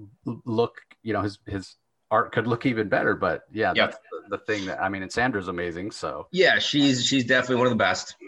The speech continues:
Speaker 2: And, um, I love Andy's stuff. I, I actually got, when I went to the Kubert School, I would just leave class and,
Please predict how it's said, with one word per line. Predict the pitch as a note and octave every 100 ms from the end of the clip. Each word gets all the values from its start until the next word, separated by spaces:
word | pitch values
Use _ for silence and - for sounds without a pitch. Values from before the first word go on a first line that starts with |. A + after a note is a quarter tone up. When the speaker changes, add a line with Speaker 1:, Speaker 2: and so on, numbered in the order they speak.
| - G2+
Speaker 2:
And, | G2+ G2 F#2+
um, | F#2 F#2 F2 F2 E2+ - _ _ _ _ _
I | B2
love | B2+ C3 B2+ A#2+
Andy's | A#2+ A#2 G#2+
stuff. | - A2+ G#2+ G#2+ F#2+
I, | G2+ G2 G2 F#2 F2 _ _ _ _ -
I | F#2+ - G2
actually | G#2 - G#2
got, | G2 F#2+ -
when | F2+
I | F2
went | F#2 C#3
to | A2+
the | E2+
Kubert | F#2 D2+ D2+
School, | - E2+ F#2+ - _ _ _ _ _
I | -
would | C4
just | G3
leave | G#2 C3+ B2
class | - A#2 A#2+ B2+ -
and, | G2+ F#2+ F#2